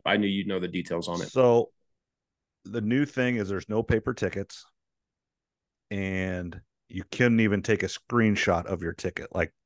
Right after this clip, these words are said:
Speaker 2: you know, obviously it just comes to my phone or whatever, and then I used to be able to print it, or you could just take a screenshot of it, and then you, you, all the people have a little gun thing that they click on your phone and go through.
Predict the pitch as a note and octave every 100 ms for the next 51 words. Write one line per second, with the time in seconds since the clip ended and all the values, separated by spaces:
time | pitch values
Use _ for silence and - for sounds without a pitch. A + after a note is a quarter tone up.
0 | - F2+ F2 D#2+ F#2+ E2+ - E2+ - G2+
1 | F2+ E2+ E2+ D2+ G2 F2+ E2+ E2 E2 E2+
2 | E2+ E2+ E2 F#2 G2 G#2+ - F#2+ F2+ F2
3 | E2+ - G#2+ F#2 F#2 - - _ _ _
4 | _ _ _ _ _ G#2 G#2 F#2+ G2 F#2+
5 | - G2 F2+ - - G#2+ G#2 G2+ F#2 F2
6 | F2 F2 - - _ _ _ _ _ _
7 | _ _ _ _ _ _ - G2 G2 F2+
8 | F2+ F2 - F#2+ F2 F2 - _ _ _
9 | _ - - - G2+ G2+ F2+ - G2+ G2+
10 | F#2 F#2+ F2+ F#2 E2+ E2 F#2 F#2 F#2 -
11 | F#2 F#2 E2+ - E2 - G#2+ F2+ - -
12 | _ _ _ _ - F2 E2 - G2 F2+
13 | F#2 F2+ _ _ F2+ E2 E2 - F2 D#2